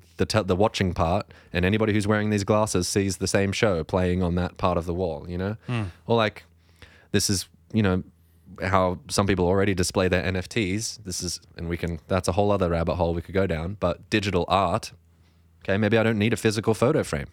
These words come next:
Speaker 1: Maybe anybody who's wearing the glasses sees the art that I display on my wall. Or if I need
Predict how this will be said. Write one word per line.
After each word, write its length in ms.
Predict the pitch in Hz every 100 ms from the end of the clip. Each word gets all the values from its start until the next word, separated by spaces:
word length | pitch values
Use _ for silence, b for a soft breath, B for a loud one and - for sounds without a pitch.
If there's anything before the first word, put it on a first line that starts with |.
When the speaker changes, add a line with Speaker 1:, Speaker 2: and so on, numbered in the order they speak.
| -
Speaker 1:
Maybe 340 | 90 92 98 -
anybody 340 | 95 98 101 101
who's 140 | 98
wearing 200 | 98 98
the 60 | 95
glasses 340 | 98 101 92
sees 280 | - 123 113
the 100 | 92
art 240 | 82 80 -
that 100 | 82
I 100 | 82
display 340 | 82 - 85
on 120 | 80
my 120 | 80
wall. 260 | 73 69 - B B B -
Or 340 | 87 87 87 _ _ _ _ _ _ - 110
if 140 | -
I 120 | 98
need 320 | 98 101 95